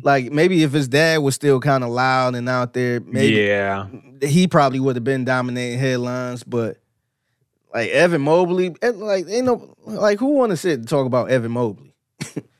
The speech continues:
Speaker 2: Yeah.
Speaker 1: So
Speaker 2: H R W said Ball brothers, if they coulda stayed on the court. Yeah,
Speaker 1: I
Speaker 2: I feel like if
Speaker 1: agree.
Speaker 2: they, if they really panned out, they coulda been, like, the next ones. But
Speaker 1: Yeah,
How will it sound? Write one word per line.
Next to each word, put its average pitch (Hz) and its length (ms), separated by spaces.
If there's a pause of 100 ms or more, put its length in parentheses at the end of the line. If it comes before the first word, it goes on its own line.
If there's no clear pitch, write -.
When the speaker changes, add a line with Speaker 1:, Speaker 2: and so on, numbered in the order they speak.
Speaker 2:
Yeah. 92 400
Speaker 1:
So - 1160
Speaker 2:
H 131 160
R 135 100
W 123 300
said 113 280
Ball 117 280
brothers, 113 340
if 104 80
they 101 100
coulda 98 160
stayed 110 220
on 104 140
the 95 80
court. 107 400
Yeah, 117 180
Speaker 1:
I 202 160
Speaker 2:
I 240 80
feel 185 140
like 160 180
if 123 80
Speaker 1:
agree. 165 220
Speaker 2:
they, 151 80
if 131 100
they 202 160
really 196 240
panned 139 400
out, 123 240
they 123 140
coulda 123 240
been, 107 300
like, 104 200
the 101 80
next 98 360
ones. 85 440
But 85 200
Speaker 1:
Yeah, 117 300